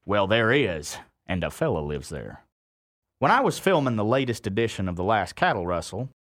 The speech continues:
I started to get down in the dumps. Each one of these movies has been the same load of plop, glitzed and glammed with slightly different songs and dialogue. When you realize that all you are to the world is two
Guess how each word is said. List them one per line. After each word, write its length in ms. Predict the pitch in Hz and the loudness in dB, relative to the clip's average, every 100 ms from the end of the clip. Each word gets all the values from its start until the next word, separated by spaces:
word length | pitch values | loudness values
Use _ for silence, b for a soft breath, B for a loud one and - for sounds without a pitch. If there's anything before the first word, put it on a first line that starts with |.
| _ _ | _ _
I 120 | - | 0
started 340 | 220 - 170 135 | 2 4 2 2
to 60 | |
get 180 | 117 120 | -2 -2
down 240 | 101 120 131 | 0 0 0
in 80 | |
the 80 | 131 | -4
dumps. 540 | 120 87 65 - - - _ _ _ _ _ - | -4 -6 -8 -18 -20 -20 _ _ _ _ _ -4
Each 220 | 165 - | -2 0
one 180 | 190 185 | 2 2
of 60 | |
these 200 | 165 165 | 2 0
movies 460 | 143 151 156 143 139 | 0 0 0 -4 -4
has 160 | 113 104 | -4 -2
been 220 | 117 101 | -2 -2
the 80 | 85 | -6
same 540 | - 160 180 190 165 | -6 -4 -2 -2 -2
load 340 | 117 135 165 | 0 0 0
of 120 | 98 - | -4 -8
plop, 460 | - 131 151 - 123 101 | -4 -2 -2 -4 -12 -4
glitzed 520 | 113 156 - - - | 0 0 -2 -8 -10
and 160 | 98 | -8
glammed 460 | 90 101 139 175 156 | -4 -2 0 0 -4
with 180 | 92 87 _ | -6 -8 _
slightly 460 | 180 220 175 120 117 | -6 2 2 2 -2
different 320 | 110 98 80 | -2 -4 -4
songs 320 | 120 95 82 | -2 -2 -2
and 100 | 90 | 2
dialogue. 560 | 156 151 87 73 80 - _ _ _ _ _ _ _ _ - | 2 2 0 -6 -12 -20 _ _ _ _ _ _ _ _ -2
When 140 | 123 | 0
you 100 | 208 | 2
realize 640 | 240 208 180 185 190 190 - - | 2 2 2 -2 -4 -8 -14 -6
that 100 | 98 | 0
all 180 | 123 160 | 2 2
you 220 | 151 151 | 0 2
are 160 | 143 | 2
to 80 | 117 | 0
the 80 | 98 | -2
world 400 | 95 95 92 85 | -4 -2 -2 -4
is 140 | 76 | -8
two 320 | - - 262 | -10 -4 -2